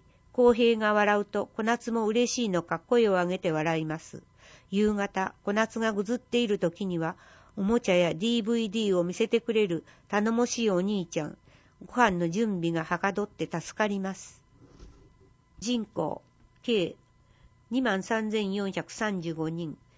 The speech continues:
三月一日現在。男性、一万一千八百三十四人。前月比、マイナス十七人。女性、一万一千六百一人。前月比、プラス十七人。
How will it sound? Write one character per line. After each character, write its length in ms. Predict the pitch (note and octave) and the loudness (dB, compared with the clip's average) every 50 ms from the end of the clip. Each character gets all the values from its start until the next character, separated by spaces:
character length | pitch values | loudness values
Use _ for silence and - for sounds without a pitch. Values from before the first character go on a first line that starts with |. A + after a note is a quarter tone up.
| _ - | _ -20
三 280 | - - B3 A#3+ A#3 A#3 | -6 -2 -2 -2 0 -2
月 200 | A#3+ A#3+ - F#3+ | -4 -4 -6 -8
一 240 | F#3 - A3 G#3+ G3+ | -6 -4 -4 -4 -2
日 240 | - G#3 G3+ - | -4 -4 -4 -4
現 320 | G3 F#3 G#3+ G3+ F3+ E3+ D#3 | -2 0 0 0 -2 -4 -6
在。 240 | D#3 C#3+ - - - _ _ _ _ _ _ _ - | -8 -10 -10 -12 -16 _ _ _ _ _ _ _ -6
男 260 | F#3 G#3 G#3+ G#3+ G#3 | -2 -2 -2 -2 -4
性、 380 | G3+ - - G#3 G3+ G3+ - - _ _ _ _ - | -6 -4 -4 -2 -2 -2 -4 -8 _ _ _ _ -12
一 240 | G3+ F#3+ - A#3+ | -10 -6 -4 -2
万 240 | A#3 A#3+ A#3 A#3 A#3+ | 0 0 0 0 0
一 80 | A#3+ A#3 | -2 -4
千 320 | - - - G3 F#3 F3+ | -6 -6 -4 -4 -4 -4
八 140 | F3 F3+ D#3+ - - | -4 -6 -8 -8 -8
百 180 | - G3 G3 G3+ | -8 -8 -6 -6
三 300 | - A#3+ A3+ G#3+ F#3+ E3+ | -4 -4 -4 -4 -4 -4
十 180 | D#3+ D#3+ D#3 | -6 -4 -4
四 160 | D#3+ D#3+ D#3 | -4 -4 -4
人。 260 | D#3+ E3 E3+ D#3+ - - - - - _ _ _ _ - F3+ | -4 -6 -6 -8 -8 -10 -16 -20 -20 _ _ _ _ -4 0
前 220 | A3 A3+ A3 G#3+ | 0 0 0 0
月 240 | G#3+ G#3 G#3 - A3 | -4 -4 -6 -6 -8
比、 240 | - - E3 D#3+ - _ _ - | -8 -8 -10 -10 -12 _ _ -8
マ 200 | G3 G3 G3+ G#3 | -6 -4 -4 -2
イ 60 | G#3 | -4
ナ 120 | G3+ G#3 | -4 -6
ス 160 | G3+ - G3 | -6 -8 -8
十 200 | F3+ F3 G3+ G3+ | -6 -6 -6 -6
七 260 | G3 - - - G#3 G#3 | -6 -8 -10 -8 -6 -6
人。 260 | F#3 D#3+ D#3 D3+ - _ _ _ _ _ - - - - - _ _ _ _ - - _ _ _ _ - | -6 -6 -8 -8 -12 _ _ _ _ _ -20 -20 -20 -20 -20 _ _ _ _ -20 -20 _ _ _ _ -4
女 120 | F3 G#3 | -4 -2
性、 400 | G3 - - A#3 A3+ A3 - - - - | -2 0 0 0 2 2 0 -4 -6 -8
一 240 | - F#3+ - - | -10 -6 -4 -2
万 240 | B3 B3 B3 B3 B3 | 0 0 2 2 0
一 60 | B3 | 0
千 320 | A#3+ - - G3+ F#3+ F#3+ F3 | -2 -4 -4 -4 -2 -2 -2
六 120 | F3 F3 F3 | -4 -4 -4
百 220 | - G3+ F#3+ - G3+ | -6 -8 -6 -6 -8
一 240 | F3+ - - G#3 G3 | -10 -8 -8 -8 -6
人。 260 | F3 E3 D3+ C#3+ - - _ _ _ _ _ _ _ _ _ F3+ | -6 -6 -8 -10 -12 -16 _ _ _ _ _ _ _ _ _ 0
前 220 | G3 B3 A#3+ A3+ | 2 2 2 2
月 240 | A3+ A#3 A3+ - A3 | 0 -4 -4 -6 -8
比、 280 | - - F3 E3 - - - _ - | -8 -6 -8 -8 -8 -10 -14 _ -8
プ 80 | - | -4
ラ 140 | G3+ G#3+ G#3+ | -2 -2 -2
ス 260 | - - G#3 G3 - - _ _ _ _ _ _ _ - | -4 -6 -8 -8 -8 -10 _ _ _ _ _ _ _ -8
十 200 | F#3 G#3+ A3+ A3 | -6 -4 -2 -2
七 300 | G3+ - - - - G#3+ | -4 -6 -6 -6 -4 -4
人。 260 | F#3+ E3+ D#3 C#3 - | -4 -4 -6 -8 -10